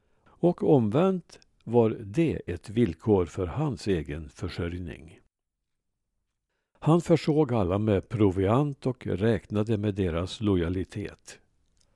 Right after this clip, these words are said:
Och lojala var hans arbetare.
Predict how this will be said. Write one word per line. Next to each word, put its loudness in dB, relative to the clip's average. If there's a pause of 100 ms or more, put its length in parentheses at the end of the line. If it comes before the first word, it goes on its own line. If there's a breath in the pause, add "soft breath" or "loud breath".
(460)
Och -4
lojala 4
var 0
hans -2
arbetare. -8